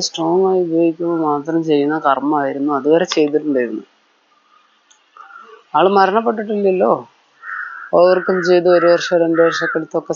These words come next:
സെറ്റായി. പക്ഷെ വെപ്പുകാലോ അല്ലെങ്കിൽ വെപ്പുകൈയോ വെച്ചിട്ട് പിന്നെ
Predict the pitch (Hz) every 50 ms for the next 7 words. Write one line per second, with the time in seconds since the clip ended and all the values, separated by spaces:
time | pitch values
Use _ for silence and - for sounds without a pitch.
0 | - 165 156 156 - 165 160 156 156 165 160 156 147 - - 170 185 220 214 190
1 | 196 160 147 - - 156 151 156 156 156 151 156 156 156 147 147 147 151 143 151
2 | 151 151 143 143 _ - 143 139 143 143 147 147 147 143 139 139 - 135 - -
3 | - - 190 _ _ - - - - - - _ - - 175 170 180 196 208 214